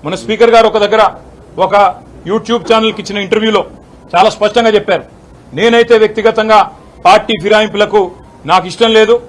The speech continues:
ఒక పార్టీ మీద గెలిచిన వాళ్ళు ఇంకో పార్టీకి పోవడం అనేది అనైతికం" అని స్పీకర్ గారు ఏదైతే మాట్లాడారో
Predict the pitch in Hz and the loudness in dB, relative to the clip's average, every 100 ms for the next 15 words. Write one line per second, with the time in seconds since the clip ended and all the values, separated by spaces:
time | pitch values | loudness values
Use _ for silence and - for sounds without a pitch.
0 | - - - 151 214 220 220 220 214 208 | -16 -20 -10 -4 2 2 2 -2 0 -2
1 | 202 214 202 196 220 208 202 180 196 190 | -2 -2 -2 -2 0 2 0 -2 -2 -2
2 | 190 185 156 214 226 226 226 226 - - | -4 -4 -2 -2 -2 0 -2 -2 -18 -20
3 | - 170 - 196 214 208 202 196 190 175 | -18 -16 -12 -4 0 2 0 0 -4 -2
4 | 165 180 208 220 247 | -4 -2 0 2 0